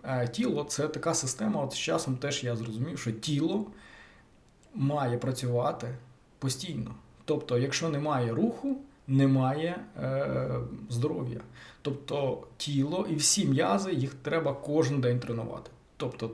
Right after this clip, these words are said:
це щоденна робота. Тобто людина, щоб бути здоровою, має щоденно багато працювати, с-, слідкувати за дієтою, е, режимом, с-, сон,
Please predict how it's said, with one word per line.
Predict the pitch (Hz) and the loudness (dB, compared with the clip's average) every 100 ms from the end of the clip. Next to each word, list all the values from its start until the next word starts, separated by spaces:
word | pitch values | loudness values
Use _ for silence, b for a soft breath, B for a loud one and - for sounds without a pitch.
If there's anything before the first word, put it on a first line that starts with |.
| - | -4
це | - 139 147 147 - | 2 4 4 2 -4
щоденна | - 127 120 127 120 | -2 0 0 2 0
робота. | 107 104 107 - - | 0 -4 -6 -10 -8
Тобто | 120 120 117 117 | -4 0 2 2
людина, | 139 180 165 135 | 0 0 -2 -2
щоб | 120 | -2
бути | 113 123 110 | -2 -2 -2
здоровою, | 117 269 254 170 | -2 0 0 0
має | 185 170 | 2 0
щоденно | 131 113 135 151 127 | 0 0 0 -2 0
багато | 110 123 143 110 | 2 2 2 -2
працювати, | 110 110 104 101 - 101 | -4 -6 -6 -8 -10 -14
с-, | - - | -14 -8
слідкувати | 123 120 151 123 101 | -8 0 0 2 -2
за | 104 | -6
дієтою, | 101 131 175 165 135 135 131 B B B B B B - - | -4 -2 0 0 2 0 -2 B B B B B B -14 -4
е, | 127 117 | -2 2
режимом, | 113 104 131 170 165 147 135 | 2 2 2 2 2 0 -2
с-, | 123 - - - - - | -2 -4 -4 -6 -8 -12
сон, | - - 147 156 165 160 | -6 -2 2 4 4 2